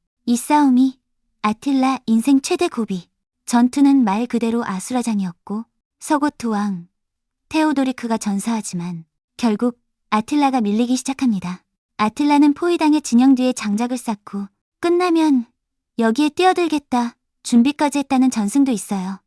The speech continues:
그런데 아에티우스는 마지막 한 방을 날리지 않습니다. 훈족이 완전히 무너지면 다른 게르만 부족들이 더 날뛸 거라 판단했기 때문이죠. 아틸라는 간신히 살아 돌아가지만 이미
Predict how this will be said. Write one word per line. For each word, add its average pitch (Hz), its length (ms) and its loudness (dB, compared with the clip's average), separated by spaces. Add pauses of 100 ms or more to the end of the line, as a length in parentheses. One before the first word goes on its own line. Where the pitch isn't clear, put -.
(260)
그런데 233 560 0 (360)
아에티우스는 262 960 0 (280)
마지막 269 460 2
한 294 100 2
방을 277 240 2
날리지 214 340 -2
않습니다. 190 640 -4 (300)
훈족이 302 400 0
완전히 233 400 2
무너지면 208 560 -2 (400)
다른 277 300 4
게르만 285 360 4
부족들이 254 560 -4 (500)
더 262 140 2
날뛸 240 400 0
거라 247 240 -2
판단했기 349 520 0
때문이죠. 285 560 2 (400)
아틸라는 254 840 2 (580)
간신히 240 420 2
살아 285 220 -4
돌아가지만 208 760 -6 (380)
이미 262 480 6